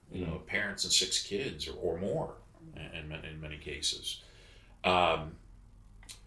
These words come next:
Speaker 1: so th-, what the, kind of the history of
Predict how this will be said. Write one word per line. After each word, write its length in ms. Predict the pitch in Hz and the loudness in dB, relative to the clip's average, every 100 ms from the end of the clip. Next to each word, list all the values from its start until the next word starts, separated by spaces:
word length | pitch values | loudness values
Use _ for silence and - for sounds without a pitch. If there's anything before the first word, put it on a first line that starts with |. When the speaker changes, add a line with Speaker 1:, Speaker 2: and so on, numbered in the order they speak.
| - - | -14 6
Speaker 1:
so 360 | - 123 117 | 12 12 12
th-, 180 | 113 - | 8 -2
what 280 | 110 110 - - - 98 | 2 2 2 -4 -14 -8
the, 260 | 98 95 - - | -2 -2 -2 -4
kind 160 | 117 | 0
of 80 | 95 | 2
the 60 | 90 | 4
history 440 | 151 - 110 92 | 4 4 6 4
of 120 | - | 4